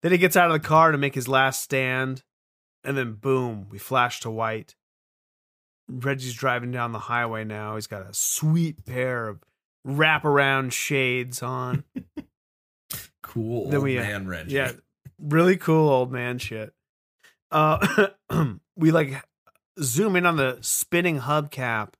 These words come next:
Speaker 1: and cut to the spinning of a wheelchair wheel. Reggie gasps. He's old and white now. We're in the hospital. I'm gonna refer to him now as Hospital Reggie.
Speaker 2: Okay.
Speaker 1: There's Hospital Reggie, and there's Apocalypt-, there's Hospital Reggie,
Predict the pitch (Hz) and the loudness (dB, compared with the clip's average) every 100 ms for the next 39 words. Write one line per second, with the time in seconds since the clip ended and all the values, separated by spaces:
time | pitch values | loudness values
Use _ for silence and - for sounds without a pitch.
0 | _ _ _ _ _ _ _ _ _ 139 | _ _ _ _ _ _ _ _ _ -6
1 | 120 - 170 170 - 156 135 113 - - | -6 2 2 2 -2 -2 -2 -4 -6 -4
2 | 151 143 135 117 107 120 127 131 123 110 | -2 -2 -4 -4 -6 -2 -2 -2 -6 -6
3 | 101 104 101 101 101 _ _ _ _ _ | -6 -8 -8 -10 -14 _ _ _ _ _
4 | _ _ _ _ - 135 120 160 151 147 | _ _ _ _ -10 -8 0 2 2 -2
5 | 123 127 143 - - - - - 123 - | -2 0 0 0 -4 -6 -10 -6 -10 4
6 | 156 185 165 139 143 180 147 123 117 135 | 8 8 6 4 4 2 0 -2 0 0
7 | 139 123 151 151 - 110 123 202 254 226 | -2 2 2 2 -2 -6 -2 2 0 4
8 | 220 190 180 170 147 123 - 147 143 - | 4 6 2 4 2 2 0 2 2 2
9 | 135 120 113 107 156 - _ - 139 120 | -4 -4 -4 -6 -12 -18 _ -4 2 2
10 | - 107 139 - 180 214 - 220 214 214 | 2 0 -2 0 6 6 4 4 6 6
11 | 214 214 214 208 - 147 135 127 - 180 | 4 4 -2 -2 -4 -2 -2 -4 4 4
12 | 175 165 165 - - 151 135 - 233 - | 4 0 -2 -4 -2 0 0 4 4 4
13 | 277 247 240 233 233 220 | 2 4 2 0 -4 -6